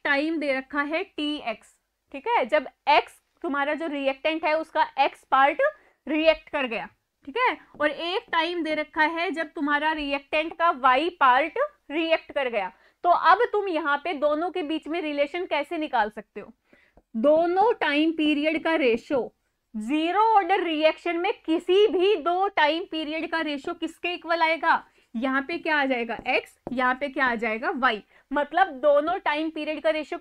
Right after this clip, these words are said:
किसके इक्वल आएगा? जब यहाँ पे ये जितना रिएक्ट कर गए, जितना ये रिएक्ट कर गए।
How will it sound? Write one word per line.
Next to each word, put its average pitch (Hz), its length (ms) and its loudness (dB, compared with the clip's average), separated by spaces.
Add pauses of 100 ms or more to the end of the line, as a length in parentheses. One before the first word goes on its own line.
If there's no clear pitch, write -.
किसके 339 320 -6
इक्वल 330 280 -2
आएगा? 285 340 4 (480)
जब 330 300 4
यहाँ 277 340 0
पे 302 140 -6
ये 330 160 -4
जितना 285 420 -4
रिएक्ट 269 480 -2 (300)
कर 262 160 -2
गए, - 200 -14 (160)
जितना 285 440 -4
ये 311 280 -4
रिएक्ट 254 480 -4 (440)
कर 285 160 0
गए। 208 200 -10